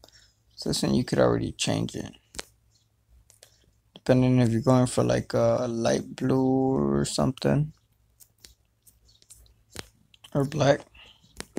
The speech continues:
So this one you actually gotta think about it for a bit, 'cause this one you can't just, uh, respray it. You would have to go ahead and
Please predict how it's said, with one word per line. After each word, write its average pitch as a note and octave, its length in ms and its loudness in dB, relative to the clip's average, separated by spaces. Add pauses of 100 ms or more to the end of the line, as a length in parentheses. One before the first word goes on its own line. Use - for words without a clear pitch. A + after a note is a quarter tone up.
(680)
So - 160 -12
this C3 160 2
one F#3 80 4
you E3+ 180 6
actually E3 360 4
gotta C3+ 180 6
think A#2+ 260 0
about B2 300 -4
it - 160 -10 (240)
for D#2+ 540 -8
a - 60 -14
bit, A2+ 360 -8 (1400)
'cause A#2 240 -4
this C3 160 2
one C3+ 160 2
you C3+ 80 0
can't B2+ 460 4
just, A#2 420 -2
uh, F2+ 360 4 (460)
respray A#2 680 2
it. - 100 -10 (320)
You A#2 160 0
would A2+ 100 2
have B2+ 180 0
to F#2 60 -2
go G#2 440 4
ahead B2 320 2
and A2 300 4